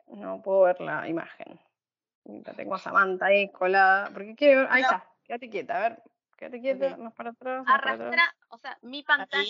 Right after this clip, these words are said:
Speaker 1: Ya está, ya
Speaker 3: arrastra.
Speaker 1: está, ya está, ya eso hice.
Speaker 2: ¿Qué película es?
Speaker 1: Ay. Pareciera, no sé, Wonder Woman. <laughs> No
Speaker 3: No,
Speaker 1: sé.
Speaker 3: señora.
Speaker 2: Wonder
Speaker 1: No veo
Speaker 2: Señora.
Speaker 1: un shot. Quédate quieta, dije.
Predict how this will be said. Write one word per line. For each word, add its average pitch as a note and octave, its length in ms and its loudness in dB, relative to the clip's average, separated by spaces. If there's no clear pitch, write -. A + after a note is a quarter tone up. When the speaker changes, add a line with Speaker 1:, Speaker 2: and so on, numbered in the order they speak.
Speaker 1:
Ya C4 80 -2
está, A#3+ 80 -6
ya C4+ 100 4
Speaker 3:
arrastra. A#3+ 240 2
Speaker 1:
está, A3+ 260 0
ya A3+ 80 -6
está, F3+ 320 -8
ya G3 160 -4
eso G#3 220 -10
hice. - 340 -12
Speaker 2:
¿Qué - 60 -20
película B3 420 2
es? F3 100 -14
Speaker 1:
Ay. A3 240 -6
Pareciera, G3+ 1200 -4
no A#3+ 160 -14
sé, - 440 -14
Wonder A3 420 4
Woman. G3+ 640 4
<laughs> B3 680 -6
No C4 60 2
Speaker 3:
No, E4 240 6
Speaker 1:
sé. A#3 80 -10
Speaker 3:
señora. E4+ 420 2
Speaker 2:
Wonder - 320 -2
Speaker 1:
No C#4+ 240 6
veo D#4 120 4
Speaker 2:
Señora. C4+ 260 8
Speaker 1:
un - 60 -4
shot. A3+ 240 -6
Quédate A3+ 320 0
quieta, G#3+ 480 -4
dije. - 460 -20